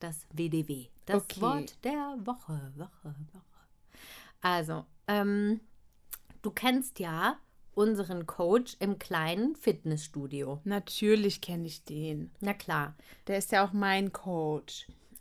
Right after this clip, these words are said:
Speaker 1: Und der macht auch immer unsere Lieb-, Lieblingsgeste und sagt, „Come on!“
Speaker 2: Ja.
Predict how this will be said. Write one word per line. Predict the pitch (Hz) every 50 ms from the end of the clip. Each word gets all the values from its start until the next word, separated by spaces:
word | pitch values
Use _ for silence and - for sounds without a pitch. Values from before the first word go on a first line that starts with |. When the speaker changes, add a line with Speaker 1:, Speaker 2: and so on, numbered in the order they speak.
| -
Speaker 1:
Und | - 202 208 208 214 214 -
der | - 190
macht | 190 190 190 190 -
auch | 180 175
immer | 190 190 185 175
unsere | 190 180 180 185
Lieb-, | 185 196 226 233 - -
Lieblingsgeste | - 185 190 240 240 240 240 240 240 - - 214 220 220 - 202
und | 196 196
sagt, | 202 208 208 208 - - _ _ _ -
„Come | - 247 277 285 277 277 277 269 262 240 220
on!“ | 208 190 180 -
Speaker 2:
Ja. | 240 226 233 254